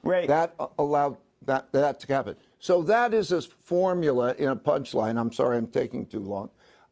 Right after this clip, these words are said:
Speaker 2: Um, that is a f-, a formula for a gradually weakening economy, not a big break in the economy, a slowing of that economy. I
Speaker 1: Right.
Speaker 2: think that's what we're seeing.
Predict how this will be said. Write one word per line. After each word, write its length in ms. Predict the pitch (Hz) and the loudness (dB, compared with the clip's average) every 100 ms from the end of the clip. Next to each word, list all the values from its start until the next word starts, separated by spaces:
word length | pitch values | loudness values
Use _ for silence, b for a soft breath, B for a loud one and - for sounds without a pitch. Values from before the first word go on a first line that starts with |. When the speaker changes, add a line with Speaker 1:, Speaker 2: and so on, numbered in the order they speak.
| - | -2
Speaker 2:
Um, 380 | 135 135 135 - | 0 0 -4 -8
that 300 | 127 165 185 | -2 0 2
is 180 | 185 143 | -2 -2
a 40 | |
f-, 140 | 165 - - | -6 -6 -16
a 40 | |
formula 720 | - 156 151 147 139 139 135 | -6 -2 0 0 0 2 0
for 500 | - 143 139 131 127 b b - | -2 0 2 2 0 b b -6
a 140 | 131 135 | -2 -2
gradually 1000 | 101 131 165 185 185 170 165 147 131 120 | 0 2 4 2 0 -4 -4 -2 -2 -2
weakening 720 | 110 151 196 180 175 180 170 | 0 0 -2 -2 0 0 -2
economy, 640 | 147 135 127 117 117 127 b b - | -4 -4 -6 -4 -6 -6 b b -4
not 380 | 120 151 185 | 0 0 0
a 40 | 190 | -2
big 300 | 143 175 127 | 0 -2 2
break 320 | 147 156 - | 2 2 0
in 140 | 135 | -2
the 80 | 123 | -2
economy, 480 | 120 117 120 120 127 | -2 -4 -4 -4 -4
a 80 | 107 | -6
slowing 560 | - 143 160 175 170 | -8 -2 0 0 -2
of 140 | 127 104 | -4 -2
that 200 | 113 110 | -4 -4
economy. 600 | 107 117 104 110 120 143 b b | -8 -10 -10 -8 -8 -10 b b
I 40 | 101 | -2
Speaker 1:
Right. 120 | 120 | -2
Speaker 2:
think 180 | 143 120 | -4 -2
that's 240 | 135 - | -2 -2
what 180 | 160 147 | -2 -2
we're 120 | 165 | -2
seeing. 420 | 160 147 131 127 | -4 -4 -2 -4